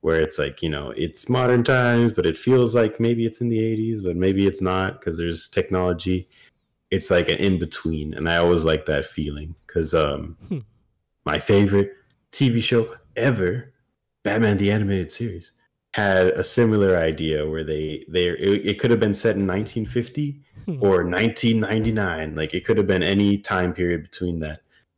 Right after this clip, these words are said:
Speaker 1: because they tried to go for this timeless feel.
Speaker 2: Yeah, they, all the villains had, like, Tommy guns, but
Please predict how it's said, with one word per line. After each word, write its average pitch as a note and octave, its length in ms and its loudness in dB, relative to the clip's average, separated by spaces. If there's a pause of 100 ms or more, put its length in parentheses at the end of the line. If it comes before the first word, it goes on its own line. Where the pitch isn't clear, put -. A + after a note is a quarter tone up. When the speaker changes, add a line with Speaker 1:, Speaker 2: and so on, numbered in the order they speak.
Speaker 1:
because E2 240 -2
they F2 80 2
tried E2 320 0
to F2+ 40 2
go E2 220 0
for F2 160 -6
this - 500 -8 (260)
timeless D#2+ 520 -4
feel. - 260 -6 (360)
Speaker 2:
Yeah, A2 140 -6
they, G#2 180 -8 (120)
all A2 140 -4
the G#2+ 100 -4
villains G#2+ 400 -4
had, G#2+ 120 -4
like, G2 200 -8
Tommy G2+ 320 -6
guns, G#2 540 -8
but G2 220 -6